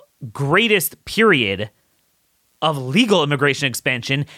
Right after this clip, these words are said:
and the country of origin of those from illegal, im-, eh, you know, of the illegal immigrants is coincidentally, or not so coincidentally, from the countries where we have the most legal immigration. And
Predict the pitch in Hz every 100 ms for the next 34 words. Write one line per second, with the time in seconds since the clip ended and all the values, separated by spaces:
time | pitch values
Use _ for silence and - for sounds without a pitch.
0 | - - 185 175 - 240 226 190 147 -
1 | 302 269 156 170 156 - - 247 277 180
2 | 147 135 127 175 165 160 147 147 156 147
3 | 143 - - - 160 151 156 131 120 156
4 | - 131 156 147 135 139 139 214 185 147
5 | 135 - - - _ _ - 165 147 120
6 | - 160 151 147 247 190 156 151 151 _
7 | _ _ - 113 180 240 170 151 143 139
8 | 127 123 135 - 151 151 143 143 135 135
9 | 131 107 120 123 120 120 127 - 294 226
10 | 131 117 110 131 151